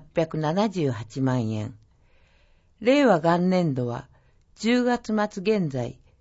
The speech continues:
三百十五件で、五百十万円の申し込み。返礼品は、野菜や果物、肉類、料理やその他食品、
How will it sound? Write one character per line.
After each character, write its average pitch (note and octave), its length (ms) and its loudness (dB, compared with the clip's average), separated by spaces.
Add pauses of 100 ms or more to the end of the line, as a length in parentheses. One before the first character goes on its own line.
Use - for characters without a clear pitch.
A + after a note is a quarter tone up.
(120)
三 B3 420 0
百 E3+ 260 -4
十 F#3+ 280 0
五 G3 180 -2
件 C#3+ 280 -2
で、 A#2 240 -10 (540)
五 F#3 140 2
百 A#3 320 -2
十 G3+ 320 0
万 F#3+ 320 0
円 E3 220 0
の D#3 100 0 (260)
申 C3+ 60 -6
し - 80 -16
込 C3+ 160 -4
み。 A#2+ 200 -4 (1200)
返 A#3+ 300 4
礼 A3+ 220 6
品 G3+ 360 0
は、 E3+ 260 -2 (580)
野 F#3+ 140 2
菜 B3 320 2
や A#3 160 0
果 G3+ 260 2
物、 C3+ 340 -2 (580)
肉 G3 300 -2
類、 C#3 280 -2 (640)
料 B3+ 240 4
理 G3 160 0
や C#3+ 160 0
そ F3+ 180 -8
の A3 140 2
他 E3 160 -4
食 C3+ 320 -6
品、 A2+ 340 -6